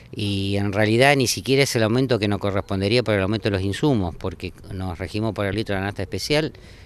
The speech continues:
y todo el mundo sabe que en un momento bajó el cinco por ciento, lo cual dejó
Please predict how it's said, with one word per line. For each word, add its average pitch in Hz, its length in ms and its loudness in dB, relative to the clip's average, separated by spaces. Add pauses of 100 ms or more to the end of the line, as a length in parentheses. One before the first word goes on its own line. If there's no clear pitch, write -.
(200)
y 87 420 -8
todo 104 160 -2
el 98 60 -2
mundo 101 180 -2
sabe 110 300 2
que 98 80 -4
en 95 60 0
un 101 60 0
momento 104 300 0
bajó 98 140 -2
el 92 80 -2
cinco 95 240 -4
por 90 140 -6
ciento, 120 260 -2
lo 92 100 -2
cual 101 240 -2
dejó 98 680 -2